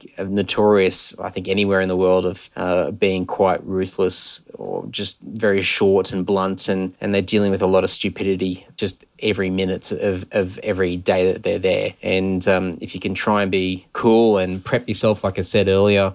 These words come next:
with going through security as an example, uh, it just makes life a lot easier for yourself, but sometimes they will even show their appreciation as well. And it just makes the whole process smoother. It gets you through quicker. All these things get you through quicker. If you just have a bit more awareness about yourself and not be the center of attention, then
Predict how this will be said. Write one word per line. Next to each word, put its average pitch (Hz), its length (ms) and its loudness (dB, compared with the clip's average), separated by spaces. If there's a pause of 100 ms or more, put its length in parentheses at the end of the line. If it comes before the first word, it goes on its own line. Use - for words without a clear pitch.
with 104 200 -4
going 101 240 2
through 98 300 -2
security 98 540 0
as 92 120 -2
an 92 100 -2
example, 92 720 0
uh, - 200 -4
it 98 220 -8
just - 180 -4
makes 95 240 0
life 92 200 2
a 95 40 -2
lot 92 200 2
easier 92 280 -2
for - 140 -4
yourself, 104 500 2
but 95 240 0
sometimes 90 560 -2
they 98 180 0
will 90 180 0
even 90 180 -2
show 90 240 0
their 87 160 0
appreciation 92 720 -4
as - 220 -8
well. 92 200 0
And 87 100 -4
it - 60 -6
just - 200 -4
makes 123 260 2
the 104 100 0
whole 104 160 2
process 95 460 -2
smoother. 101 520 -2
It - 100 -10
gets - 260 0
you - 60 2
through 107 380 0
quicker. - 260 -2
All 123 400 2
these 160 200 2
things 131 200 -2
get - 140 -4
you 98 120 -8
through 98 240 -6
quicker. 92 380 -8
If 92 160 -8
you 107 60 -8
just - 300 -6
have 120 120 -4
a 117 60 2
bit 101 160 -2
more 101 180 0
awareness 98 480 -2
about 95 260 0
yourself 95 520 0
and 107 180 0
not 107 240 0
be 110 160 4
the 101 120 0
center 110 280 2
of 92 60 0
attention, 98 680 -4
then 104 600 -2